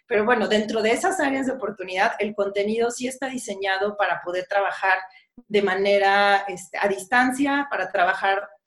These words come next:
con un alumno que no va necesariamente a interactuar con otra persona,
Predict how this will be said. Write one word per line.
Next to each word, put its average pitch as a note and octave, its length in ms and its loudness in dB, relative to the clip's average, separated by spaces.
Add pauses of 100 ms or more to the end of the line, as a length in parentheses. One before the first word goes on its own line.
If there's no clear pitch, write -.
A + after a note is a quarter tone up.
(320)
con G#3 220 4
un A3+ 120 0
alumno A#3 540 2
que G3+ 100 0
no G#3 180 0
va G#3 160 2
necesariamente G3 720 -4
a G3 40 -4
interactuar F#3+ 480 -4
con G3 160 -6
otra G3+ 220 -6
persona, A#3+ 600 -4